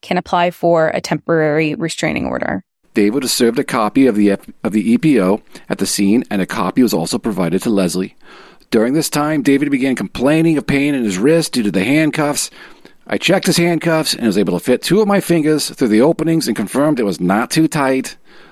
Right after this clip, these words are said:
Speaker 2: A few minutes later, David began complaining of pain to his wrists again, and Officer Fiddle subsequently loosened the handcuffs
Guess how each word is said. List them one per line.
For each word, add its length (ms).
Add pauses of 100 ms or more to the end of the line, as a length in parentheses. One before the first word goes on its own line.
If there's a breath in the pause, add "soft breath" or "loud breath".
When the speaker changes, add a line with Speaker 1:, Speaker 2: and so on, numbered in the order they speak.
Speaker 2:
A 40
few 220
minutes 260
later, 320
David 300
began 220
complaining 340
of 80
pain 360
to 100
his 100
wrists 240
again, 320
and 140
Officer 260
Fiddle 320
subsequently 760
loosened 440
the 80
handcuffs 500